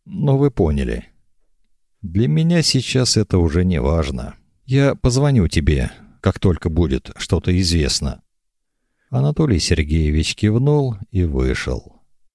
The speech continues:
Когда дверь захлопнулась, Краснов потянулся за телефоном.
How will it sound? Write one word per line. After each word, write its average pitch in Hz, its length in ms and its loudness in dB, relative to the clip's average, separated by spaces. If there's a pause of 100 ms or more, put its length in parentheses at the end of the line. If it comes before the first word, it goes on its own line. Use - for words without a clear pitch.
(420)
Когда 87 340 -2
дверь 87 300 0
захлопнулась, 131 1040 -2 (160)
Краснов 147 680 -2
потянулся 98 960 -2
за 90 300 -2
телефоном. 64 880 -4